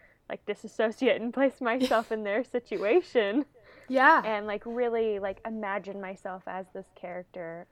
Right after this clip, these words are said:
Speaker 1: Um, so in that way, like, loved the world building, loved the detail. I really wish it would have, like, maybe focused a little bit more on the characters themselves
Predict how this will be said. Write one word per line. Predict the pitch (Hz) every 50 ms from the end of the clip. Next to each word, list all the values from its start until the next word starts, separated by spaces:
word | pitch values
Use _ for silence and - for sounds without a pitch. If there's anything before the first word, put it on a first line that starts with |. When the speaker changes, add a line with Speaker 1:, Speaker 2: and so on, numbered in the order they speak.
| _
Speaker 1:
Um, | - 190 175 170 170 170 175 175 - _ _ _ _ _ _ _ _ _
so | _ - 247 247 233
in | - 254 262 262
that | 262 262 254 254
way, | 247 240 233 226
like, | 214 202 202 196 - _ _ _ _ _ _ _
loved | - 226 247 240 254 240 226 -
the | - 233
world | 202 214 208 208 196
building, | - 202 208 190 202 196 196 202
loved | 196 196 190 196 196 185 _ -
the | 214 202
detail. | 180 - 196 196 - - - 185 175 170 170 170 - _ _ _ _ _ _
I | 214
really | 214 196 196 202 202 202
wish | 190 202 202 190 - -
it | - - -
would | 196 190
have, | 190 185 180 170 -
like, | 190 180 170 175 - - _ _ _ _
maybe | - 214 220 196 185 214
focused | - - - 185 180 - 214 196 - -
a | 185 185
little | 190 185 185
bit | 175 185 - -
more | 196 180 170 170 165 165 160 -
on | 175 165 165 165 165 170 170 190 - _ _ _ _ _ _ _
the | - 220
characters | - - 196 180 185 - - 190 190 180
themselves | - - 180 180 - _ - - - - - - - 226 -